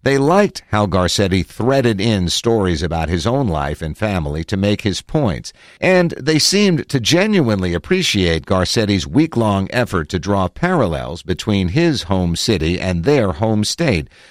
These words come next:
by talking about everything from renewable energy production to the fact that Long Beach was once known as Iowa by the Sea as a result of all the Iowans who moved there.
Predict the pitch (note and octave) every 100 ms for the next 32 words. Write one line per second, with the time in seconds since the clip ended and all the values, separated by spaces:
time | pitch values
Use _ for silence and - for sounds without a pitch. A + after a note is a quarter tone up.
0 | - G2+ F#2+ G2+ F#2 F2 D#2 D2+ F2 G2
1 | F2+ - E2+ D#2 F#2 E2+ F2 F#2+ D#3 C#3+
2 | G2+ F#2+ D#3+ F3 G2 E2+ D2+ E2 D2+ C#2+
3 | - A#2+ - - - B2 G#2+ - G#2+ F#2+
4 | G2 F2 G#2 E3 E3 G2 E2 E2+ - -
5 | F#2+ F2 G#2+ A2 - F2+ F#2 F2+ E2+ F2
6 | - G2 C3 C#3 B2 A2 E2+ F#2+ F2+ F#2
7 | - G3 C3 D#2+ - E2+ D#2 E2+ F2 F2+
8 | E2+ F2 F2 E2+ E2 - C#3+ G#2 D#2+ E2+
9 | B2 C3+ F3+ F3+ E2 D#2 G#1+ -